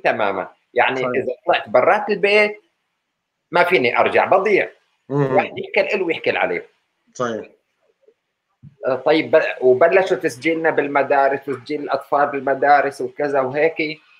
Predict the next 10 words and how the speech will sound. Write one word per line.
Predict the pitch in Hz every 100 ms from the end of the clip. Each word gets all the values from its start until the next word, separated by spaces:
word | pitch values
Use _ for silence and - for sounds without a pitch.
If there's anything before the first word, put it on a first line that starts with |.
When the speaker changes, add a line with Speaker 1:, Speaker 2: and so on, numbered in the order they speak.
| _ -
Speaker 1:
وبدها | 123 123 117 - - - 127 160 160
تاخذ | 180 180 170 160
وقت. | 208 202 139 - _ -
طيب، | 117 107
نهاري | 101 104 127 127
طويل، | 120 - 156 208
أنا | 185 160
شو | -
بدي | 170 180
أعمل | 190 190